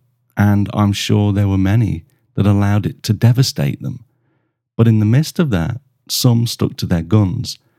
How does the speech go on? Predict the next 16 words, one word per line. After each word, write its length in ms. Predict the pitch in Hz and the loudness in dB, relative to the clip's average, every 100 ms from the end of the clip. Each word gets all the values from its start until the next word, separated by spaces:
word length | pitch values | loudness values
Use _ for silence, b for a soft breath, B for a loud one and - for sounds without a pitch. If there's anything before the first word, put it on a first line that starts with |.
| _ _ _ | _ _ _
and 200 | - 110 | 0 2
the 40 | 104 | 2
better 440 | 85 127 - 113 | 2 0 0 -2
of 140 | 95 - | -2 -2
them 200 | 90 85 | -4 -2
continued 580 | 107 104 113 101 95 - | -2 0 2 2 0 0
to 60 | |
make 220 | 98 87 | 0 0
a 60 | 92 | -4
good 180 | 85 92 | -4 0
living, 500 | 110 120 - 76 95 b b b b b | 2 0 -2 -6 -10 b b b b b
and 240 | - 110 101 | 0 0 0
some 380 | - 117 120 120 | -2 2 2 2
embraced 560 | 104 85 95 92 - | 0 0 0 -2 -6
photography 640 | - - 104 95 98 95 92 | -10 -2 0 0 -2 -2 -2
instead, 580 | 90 - 127 131 135 | -4 0 0 0 -4